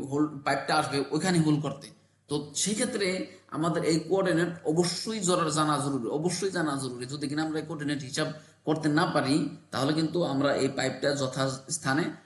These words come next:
আমরা পুশিং করতে পারবো না, যথাস্থানে আমরা বসাইতে পারবো না। তো সেই কারণে আমাদের এই নর্থিং ইস্টিং কোঅর্ডিনেট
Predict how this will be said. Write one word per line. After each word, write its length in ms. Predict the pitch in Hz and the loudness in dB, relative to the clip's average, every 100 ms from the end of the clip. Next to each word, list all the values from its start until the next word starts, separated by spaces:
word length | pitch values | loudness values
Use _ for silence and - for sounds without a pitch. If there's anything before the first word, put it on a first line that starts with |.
| _ | _
আমরা 200 | 117 127 | -4 -2
পুশিং 400 | 139 127 139 160 | -2 -2 0 0
করতে 280 | 156 165 185 | 0 -2 0
পারবো 200 | 147 123 | -2 -2
না, 80 | 123 - | -4 -6
যথাস্থানে 380 | 123 139 - 139 | -6 -6 -4 -2
আমরা 180 | 139 139 | 2 0
বসাইতে 400 | 131 131 113 117 | 0 -4 -6 -4
পারবো 240 | 123 113 | -4 -4
না। 100 | 104 - _ _ _ - | -8 -14 _ _ _ -8
তো 80 | 123 | -2
সেই 160 | 151 | 0
কারণে 320 | 175 202 226 - - - | 2 0 -2 -6 -16 -12
আমাদের 360 | - 139 139 139 | -2 0 2 2
এই 120 | 143 | 2
নর্থিং 460 | 139 139 139 139 135 | 0 -2 0 2 2
ইস্টিং 300 | - 139 131 | 0 -2 -2
কোঅর্ডিনেট 400 | 143 127 135 | -2 -4 -6